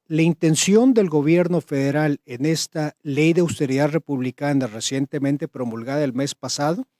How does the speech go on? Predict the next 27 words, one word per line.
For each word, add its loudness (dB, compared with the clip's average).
es -2
de 0
que -4
no 4
se 2
creen 4
fideicomisos 0
y -4
específicamente -2
en -4
materia -2
de 0
seguridad -6
pública. -10
El -14
fideicomiso -2
tradicionalmente -2
ha -4
sido -4
opaco. -6
Aquí -2
Priscila, -2
que -12
se -10
la -10
lleva -6
pidiendo -6